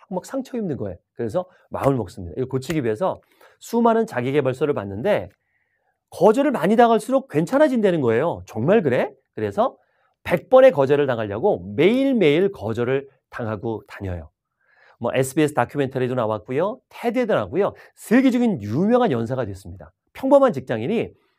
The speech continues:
백 번을 거절을 당하면서 놀라운 경험을 해요.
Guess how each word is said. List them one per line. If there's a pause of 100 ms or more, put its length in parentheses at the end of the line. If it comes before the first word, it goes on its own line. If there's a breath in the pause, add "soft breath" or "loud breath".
(200)
백
번을 (200)
거절을
당하면서 (220 soft breath)
놀라운
경험을
해요.